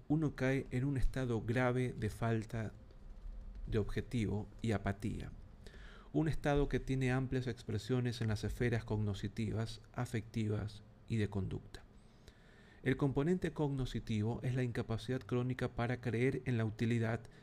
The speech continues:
o el valor de las tareas que puede ejecutar el hombre.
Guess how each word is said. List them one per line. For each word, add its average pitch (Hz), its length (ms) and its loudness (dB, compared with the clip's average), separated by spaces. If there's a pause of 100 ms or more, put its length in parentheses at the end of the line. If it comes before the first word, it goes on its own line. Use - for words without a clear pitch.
(240)
o 139 100 6
el 139 80 8
valor 131 340 6
de 131 100 2
las 123 200 0
tareas 110 380 0
que - 120 -4
puede 110 300 2
ejecutar 101 480 -2
el 104 140 0
hombre. 113 360 0